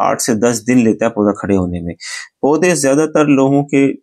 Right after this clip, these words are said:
पनीरी लगाने के बाद भी पन्द्रह से बीस दिन या पच्चीस दिन तक, अ, ले लेते हैं खड़े होने में। तो अगर आप ये पनीरी मुंतकिली का जो टाइम है, इसके ऊपर ध्यान दें। अगर आप ये सुबह सवेरे करें, सुबह के टाइम या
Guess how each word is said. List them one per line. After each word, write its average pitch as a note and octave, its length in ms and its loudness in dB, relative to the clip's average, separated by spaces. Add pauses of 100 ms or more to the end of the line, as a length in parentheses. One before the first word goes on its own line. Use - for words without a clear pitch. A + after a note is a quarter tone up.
(120)
पनीरी A2 480 0
लगाने A2+ 380 2
के A#2 160 -4
बाद G2 320 0
भी G#2+ 280 -8
पन्द्रह A2+ 560 0
से A#2 220 0
बीस A2 400 2
दिन G#2+ 200 0
या G2+ 160 2
पच्चीस G#2+ 300 -2
दिन A2 260 0
तक, B2 420 -4 (420)
अ, A2 60 0
ले A2 220 4
लेते B2+ 280 2
हैं A#2 400 -4
खड़े G#2+ 160 0
होने F#2+ 260 0
में। A#2 160 -2 (460)
तो - 60 0
अगर D3+ 340 2
आप C3+ 320 0
ये C3 300 2 (160)
पनीरी B2 360 4
मुंतकिली C3 580 2
का C#3 140 -2
जो A2+ 140 -2
टाइम A#2 440 0
है, F#2+ 180 -4 (180)
इसके - 280 -2
ऊपर C#3+ 240 0
ध्यान G2+ 320 0
दें। A#2+ 140 0 (320)
अगर A2+ 160 2
आप A2+ 160 0
ये A#2 100 2
सुबह C3 380 -2
सवेरे G#2 520 0
करें, D3 280 0 (640)
सुबह A2+ 280 -2
के C3+ 140 -4
टाइम C#3 340 -2
या B2 440 -2